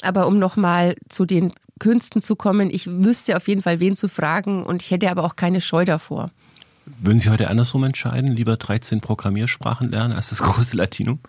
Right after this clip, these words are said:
Speaker 1: Nee, ich bin eigentlich immer noch stolz auf mein Latinum.
Speaker 2: <laughs>
Speaker 1: Und ich finde, es ist schön, wenn man so mit den Kindern in Rom ist und dann auch mal die Sachen übersetzen kann. Und in Bayern ist es aber so, dass unsere Kinder tatsächlich auch die meisten noch Latein lernen. Also es gibt schon noch viele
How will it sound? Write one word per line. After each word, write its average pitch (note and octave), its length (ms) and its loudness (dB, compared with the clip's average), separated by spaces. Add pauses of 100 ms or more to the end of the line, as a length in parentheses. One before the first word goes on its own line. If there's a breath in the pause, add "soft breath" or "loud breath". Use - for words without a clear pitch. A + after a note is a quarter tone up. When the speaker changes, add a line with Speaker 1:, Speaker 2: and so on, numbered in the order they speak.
Speaker 1:
Nee, D4+ 160 4
ich C#4+ 120 -4
bin C4+ 160 0
eigentlich A3+ 200 -2
immer C#4+ 140 -4
noch D4 160 -2
stolz F3 280 -4
auf - 120 -4
mein F3+ 180 2
Latinum. G#3+ 520 4
Speaker 2:
<laughs> - 0 -
Speaker 1:
Und - 340 4 (400)
ich A3 140 0
finde, D4+ 340 2 (400 loud breath)
es A3+ 160 -2
ist G#3 140 -2
schön, D4 240 2
wenn G3+ 100 2
man F#3 120 0
so - 120 -2
mit F#3+ 160 0
den E3+ 100 0
Kindern G3+ 320 0
in F3 140 0
Rom A3+ 300 2
ist G3+ 180 -4
und F3 120 -2
dann D#3+ 180 -2
auch F3 140 0
mal F#3 200 -2
die F3+ 80 -4
Sachen G3+ 360 -2
übersetzen E3+ 580 -4
kann. E3+ 320 -2 (440 loud breath)
Und E3 180 2
in F3 120 2
Bayern D#3+ 220 2
ist E3 160 -2
es F3 80 -2
aber E3+ 160 2
so, E3+ 100 0
dass E3 220 2
unsere E3+ 200 -2
Kinder F3+ 260 -2
tatsächlich E3 440 0
auch E3+ 120 2
die - 160 -4
meisten F3 360 0
noch D#3 160 -4
Latein D3+ 380 -2
lernen. - 200 -2
Also D3+ 200 0
es D#3 100 -4
gibt - 180 -6
schon F3 140 2
noch F3 120 2
viele F#3 400 2